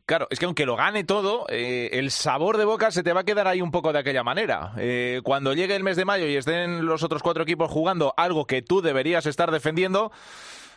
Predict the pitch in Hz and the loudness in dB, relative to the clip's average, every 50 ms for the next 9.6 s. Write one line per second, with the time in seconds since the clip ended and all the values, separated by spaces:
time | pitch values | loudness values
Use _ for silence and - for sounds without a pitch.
0 | _ _ - 117 110 98 - - - - - 117 110 117 117 160 170 185 180 156 | _ _ -4 -4 -2 -2 -4 -6 -6 -4 -4 -2 -2 0 0 0 0 2 0 0
1 | 135 113 107 110 - 180 190 - 117 92 85 82 101 - 127 127 147 135 156 202 | 0 0 -2 0 0 0 0 0 -2 -4 -2 -4 -2 -2 -2 -2 -2 0 0 0
2 | 214 190 - 165 135 156 147 156 151 143 147 131 135 135 143 156 160 160 147 151 | 0 0 -2 -2 -2 -2 -2 -2 -2 -2 -2 -2 0 0 0 0 0 0 0 0
3 | 147 147 147 147 143 139 135 131 - - - 160 160 165 165 151 139 151 143 131 | 0 0 0 0 0 -2 -2 -4 -4 -4 -2 0 0 0 0 0 0 0 -2 -2
4 | 127 131 170 170 - - 180 185 180 160 135 151 151 151 147 143 135 - 135 131 | -2 0 -2 0 0 0 -2 0 0 0 0 0 0 2 2 0 0 0 0 2
5 | 147 175 185 156 151 156 156 190 208 185 160 - 131 113 147 160 143 123 120 113 | 2 2 2 2 0 0 0 0 0 0 0 -2 -2 0 0 0 0 0 0 0
6 | 117 110 143 165 160 160 156 131 120 147 135 117 104 147 151 156 151 156 143 180 | 0 0 0 0 0 0 -2 -2 -2 -2 -2 -2 0 0 0 0 0 -2 -2 -2
7 | 147 123 - - 139 127 113 107 113 113 107 104 104 98 - 160 165 - 175 151 | -2 -2 -2 -2 -2 0 0 -2 -2 -2 -4 -4 -4 0 0 0 0 0 -2 -2
8 | 120 131 107 151 147 - - 120 156 160 - 120 - - 143 - - 180 185 - | -2 -2 -2 -2 -2 -2 -2 -2 -2 -2 -2 -2 -2 -2 -2 -2 -2 -4 -4 -4
9 | - - - - 95 95 101 107 104 107 101 101 | -8 -14 -14 -10 -8 -6 -6 -4 -4 -6 -6 -8